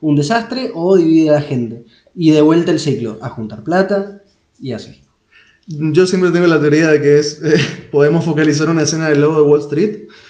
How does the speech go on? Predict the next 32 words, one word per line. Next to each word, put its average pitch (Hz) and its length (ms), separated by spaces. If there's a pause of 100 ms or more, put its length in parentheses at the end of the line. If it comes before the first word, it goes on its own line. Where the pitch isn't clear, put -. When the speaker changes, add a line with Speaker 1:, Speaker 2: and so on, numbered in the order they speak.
(100)
Speaker 2:
y 147 100
pensar 143 360
que 143 440
son 147 160
las 143 80
oficinas 147 360
de 147 80
Capcom 139 380
después 143 300
de - 20
sacar 147 240
un 139 220
éxito 156 640
y 131 80
farrearse 139 580
toda 135 400
la 117 100
guita. 123 640
Speaker 1:
Literal, 165 280
Speaker 2:
Toda 202 180
la 165 160
guita. 120 420 (120)
Speaker 1:
toda 170 300
la 139 60
Speaker 2:
Como 147 160
Speaker 1:
guita. 165 100
Speaker 2:
Dios 190 140
manda 190 520
en 151 80
una 151 500
distribuidora 139 460
japonesa, 170 800